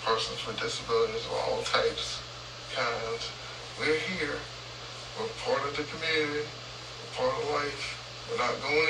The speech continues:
anywhere. And whether you give us an invitation in the door or we have to break the door down, we're,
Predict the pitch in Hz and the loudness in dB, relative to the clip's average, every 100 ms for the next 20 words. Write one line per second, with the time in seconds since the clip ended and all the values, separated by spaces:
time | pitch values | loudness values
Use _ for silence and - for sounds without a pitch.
0 | 151 151 151 151 - 453 - - - - | 6 6 6 6 4 -2 -10 -10 -12 -12
1 | - - - - - - - - - - | -12 -12 -12 -12 -10 -10 -10 -10 -10 -10
2 | - 247 247 247 233 226 - - - - | 0 2 2 2 0 0 -6 -10 -12 -10
3 | - - - - - - - - - - | -12 -12 -12 -12 -12 -12 -12 -12 -12 -10
4 | - - - - - 277 262 - 294 - | -12 -10 -10 -6 2 2 2 0 -2 -2
5 | 143 151 151 - - - - 156 - - | 0 4 4 4 0 2 2 2 2 0
6 | 285 - - - - - - - - 131 | 2 4 2 0 -8 -10 -10 -4 -2 -2
7 | 131 135 135 127 - - - - - - | -2 -2 -2 -2 -4 -8 -10 -10 -10 -10
8 | - - 127 127 127 147 127 127 135 131 | -6 -2 0 0 0 0 0 2 -2 -2
9 | 127 131 131 117 110 95 104 | 2 2 4 2 0 -2 -4